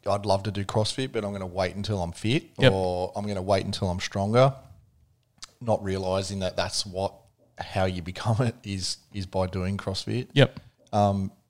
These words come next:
Speaker 1: do you have any, um, info for them or something to say to them that just started or?
Speaker 2: Yeah, why not? You know,
Speaker 1: Mm.
Speaker 2: like, um,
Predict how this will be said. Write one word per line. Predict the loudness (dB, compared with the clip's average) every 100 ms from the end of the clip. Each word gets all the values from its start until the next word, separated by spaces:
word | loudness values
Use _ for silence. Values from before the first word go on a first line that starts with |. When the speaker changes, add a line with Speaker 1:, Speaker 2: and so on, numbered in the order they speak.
| _ _ _
Speaker 1:
do | -2
you | 2 6
have | 6
any, | 6 4 2 -2 -6 _ _ _ _
um, | -4 -2 -2 -4 -6 -12 -18 _ -4
info | 2 6 6
for | 6 2
them | 4 4
or | 2 2 2
something | 0 0 -2 -4
to | -2
say | 0 0 0
to |
them | 0 0 2
that | 0 -2 -8 _ _ _ _ _ _ _
just | -4 -2
started | 0 4 6 6 2 0
or? | -2 -2 -4 2
Speaker 2:
Yeah, | 8 10 8 4 0
why | 8 12 12
not? | 12 10 4 6
You | 12
know, | 12 12
Speaker 1:
Mm. | 10
Speaker 2:
like, | 12 12 12
um, | 12 12 12 8